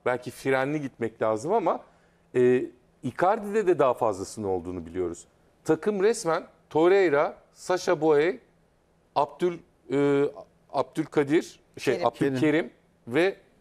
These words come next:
Speaker 1: Muslera ile dönüyor. Biraz da
Speaker 2: Doğru.
Speaker 1: Kerem arada sırada parlıyor. Yani doğru yerde oynadığı zaman.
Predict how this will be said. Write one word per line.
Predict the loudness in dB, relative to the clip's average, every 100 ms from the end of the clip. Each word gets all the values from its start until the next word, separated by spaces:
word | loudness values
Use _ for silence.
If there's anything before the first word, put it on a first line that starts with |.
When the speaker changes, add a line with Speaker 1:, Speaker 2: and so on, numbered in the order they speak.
| -20 -20 _
Speaker 1:
Muslera | -6 -4 2 4 6
ile | 4 2
dönüyor. | 2 0 -4 -10 _ _ _ _ _ _ _ _ _ _ -4
Biraz | 2 4 4 2
da |
Speaker 2:
Doğru. | 2
Speaker 1:
Kerem | 4 2 2
arada | 4 4 2
sırada | 2 2 4 2
parlıyor. | 2 0 0 0 0 -2 _ -6
Yani | -4 -2 0
doğru | 2 4
yerde | 2 2 0
oynadığı | 0 -2 -2 -2
zaman. | -4 -4